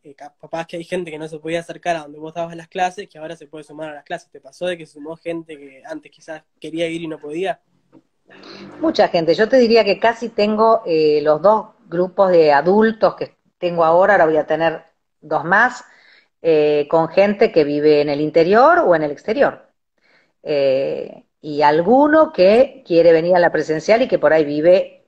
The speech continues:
Speaker 2: en provincia de Buenos Aires lejos, que también le costaba, pero que ahora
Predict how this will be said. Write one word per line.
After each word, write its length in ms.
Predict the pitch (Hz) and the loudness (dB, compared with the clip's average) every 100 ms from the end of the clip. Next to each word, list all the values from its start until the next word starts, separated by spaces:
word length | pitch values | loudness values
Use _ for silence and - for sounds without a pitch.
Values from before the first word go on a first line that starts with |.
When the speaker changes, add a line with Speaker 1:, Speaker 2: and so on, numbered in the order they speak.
| _ - | _ -14
Speaker 2:
en 220 | 151 143 | -14 -6
provincia 440 | 143 147 170 156 | -2 0 -2 0
de 40 | 165 | 0
Buenos 220 | 165 160 | 0 0
Aires 240 | 180 180 196 | 0 2 2
lejos, 480 | 226 233 - 247 | 4 4 2 -2
que 100 | 247 | 0
también 300 | 185 151 160 | -4 -4 -4
le 100 | 185 | -6
costaba, 460 | 180 208 - 240 277 | -6 -4 0 2 2
pero 200 | 175 143 | 0 -4
que 160 | - 135 | -6 -2
ahora 520 | 143 160 190 190 - | 2 2 2 0 -4